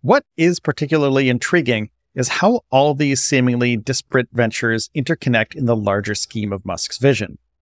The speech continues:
Is the lowering of Tesla's pricing a strategic move to divert capital towards his crypto endeavors or X development? Or is it merely an adjustment in response to market forces? Is Musk spreading himself too thin?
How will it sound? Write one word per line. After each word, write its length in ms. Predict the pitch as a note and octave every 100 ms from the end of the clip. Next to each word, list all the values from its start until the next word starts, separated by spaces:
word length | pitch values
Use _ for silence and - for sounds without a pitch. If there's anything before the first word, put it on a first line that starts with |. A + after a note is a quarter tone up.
| _ _ _ -
Is 240 | C#3 A#2
the 140 | C3 A#2
lowering 380 | B2 C#3+ C#3 B2+
of 100 | A2+
Tesla's 420 | C3 A#2+ A#2 -
pricing 640 | - B2+ C3+ C#3+ C3 A#2+ _ - _
a 300 | C3+ A#2 A2
strategic 580 | G#2+ - A2 C#3 C3+ B2
move 360 | B2+ C3+ C3+ A#2+
to 140 | -
divert 500 | A#2+ A#2 A2+ B2 A#2+
capital 460 | - A#2 A#2 C#3+ C3
towards 300 | - B2+ A2
his 140 | G#2+
crypto 380 | - - - D3
endeavors 520 | C3 C3+ C3 C3+ C3
or 80 | G#2+ G2+
X 280 | C3 -
development? 560 | - D#3 F#3+ G3 A3 G#3+ _ _ _ -
Or 120 | C3+
is 100 | C3+
it 60 | D3+
merely 420 | D3+ F#3 F3 E3
an 80 | D#3+
adjustment 580 | C3+ - C#3+ - C#3 C3+
in 120 | C3+
response 500 | C3 - G2+ F#2+ -
to 100 | A2+
market 360 | B2 F3 - -
forces? 540 | G2 - - D#2+ - _ _ _
Is 160 | C3+ B2+
Musk 300 | F3 A#3 -
spreading 320 | - G3 F#3
himself 400 | F3+ - E3 D3+
too 180 | - B2
thin? 400 | - D#3 A#3